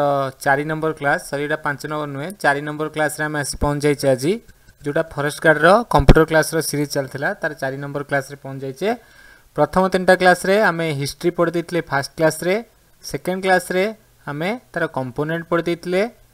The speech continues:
ଦେନ୍ ଥାର୍ଡ କ୍ଲାସ୍ରେ ଆମେ ତାର କ୍ୟାରେକ୍ଟରିଷ୍ଟିକ୍ସଟାକୁ ପଢ଼ି ଦେଇଥିଲେ। ବୁଝିପାରିଲେ କି ପିଲାମାନେ? ଆଜି ଆମେ, ମୁଁ ତମକୁ ଯେମିତି ଗଲା କ୍ଲାସରେ କହିଥିଲି,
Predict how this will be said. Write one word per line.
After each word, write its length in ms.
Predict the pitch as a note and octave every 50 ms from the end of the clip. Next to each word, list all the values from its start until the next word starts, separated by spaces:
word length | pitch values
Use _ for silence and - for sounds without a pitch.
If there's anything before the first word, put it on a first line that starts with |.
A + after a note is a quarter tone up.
| _ _ _ _ _ _ _ _ -
ଦେନ୍ 240 | C#3+ E3+ F#3+ G3+ G#3 G#3 -
ଥାର୍ଡ 180 | - D3+ D3+ D3+ -
କ୍ଲାସ୍ରେ 380 | E3 D#3+ D#3 C#3+ - D3 D3+ D#3+ F#3+ A#3 A3+ - -
ଆମେ 160 | D3+ D3+ D#3 D3+
ତାର 100 | D3+ D3 D3+ F3 G#3+ - - _ _ _ _ _ -
କ୍ୟାରେକ୍ଟରିଷ୍ଟିକ୍ସଟାକୁ 840 | D#3 D#3+ E3+ E3+ F#3+ F#3+ F3+ - - D3+ C#3 - D3 C3+ C#3+ E3 G3+ A#3+ C4 - _ _ _ _ _ _ -
ପଢ଼ି 140 | C#3+ C#3+ C3+ C3
ଦେଇଥିଲେ। 280 | C3 A#2 - A#2+ A#2 A2 - _ _
ବୁଝିପାରିଲେ 380 | - C#3+ D3+ E3 E3+ E3+ F3+ F3+
କି 60 | F3+ F3
ପିଲାମାନେ? 340 | F3 F3+ F3 F3 F3 F#3+ A3+ C4+ - _ _ _ _ _ _ _ _ _ - - _ _ _ _ - - - -
ଆଜି 200 | D#3 D#3 D#3 F#3 G#3+
ଆମେ, 180 | G#3 G#3 G#3
ମୁଁ 120 | G#3 G3+ F#3+
ତମକୁ 180 | G3 F#3 F#3 F#3
ଯେମିତି 260 | F3 F3+ F3 E3+ G#3+ A3 - F3
ଗଲା 220 | D#3 D3+ D3+ E3
କ୍ଲାସରେ 360 | E3 - F3+ F3 F3 - F3
କହିଥିଲି, 460 | E3 - D3+ D3 C#3+ - C#3 D3 E3+